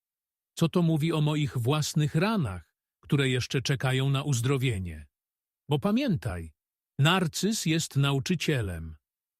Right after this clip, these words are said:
Nie w tradycyjnym sensie, nie tym, którego chcielibyśmy spotkać, ale nauczycielem, który wskazuje, gdzie jeszcze w nas samych potrzebna jest praca. To,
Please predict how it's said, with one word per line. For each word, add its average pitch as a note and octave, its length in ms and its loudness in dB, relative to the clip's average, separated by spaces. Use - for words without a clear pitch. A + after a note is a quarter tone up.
Nie B3 160 2
w - 60 -8
tradycyjnym C#3+ 720 0
sensie, G#2 640 -4
nie A3+ 160 4
tym, A2+ 360 -2
którego C3 380 -2
chcielibyśmy C3+ 680 -2
spotkać, - 640 -6
ale D3+ 180 4
nauczycielem, C#3+ 840 -2
który C#3 220 2
wskazuje, C#3 680 0
gdzie C3+ 280 0
jeszcze C#3 480 0
w B2 80 -2
nas D3+ 280 0
samych C3+ 760 -2
potrzebna D3+ 680 0
jest D#3+ 300 -2
praca. E3+ 560 -4
To, F#3+ 320 2